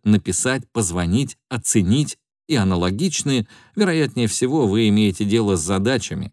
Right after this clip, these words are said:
а не с ключевыми результатами. В этом случае двигайтесь вверх по лестнице ценностей, задавая вопрос, зачем мы помогаем, участвуем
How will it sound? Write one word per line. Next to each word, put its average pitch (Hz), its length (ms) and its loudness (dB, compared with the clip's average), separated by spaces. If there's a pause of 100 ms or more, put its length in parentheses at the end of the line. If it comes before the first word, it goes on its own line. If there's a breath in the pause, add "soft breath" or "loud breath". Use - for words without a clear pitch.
а 107 100 -6
не 92 120 2
с - 60 -6
ключевыми 101 520 0
результатами. 85 680 -4 (400)
В 151 140 -2
этом 170 220 0
случае 135 420 0
двигайтесь 117 640 0
вверх 117 440 -2
по 98 100 -4
лестнице 98 500 -2
ценностей, 95 680 -2 (240 loud breath)
задавая 120 640 2
вопрос, 110 460 0 (240 loud breath)
зачем 107 680 0
мы 95 240 4
помогаем, 92 680 -2 (160)
участвуем 101 760 -2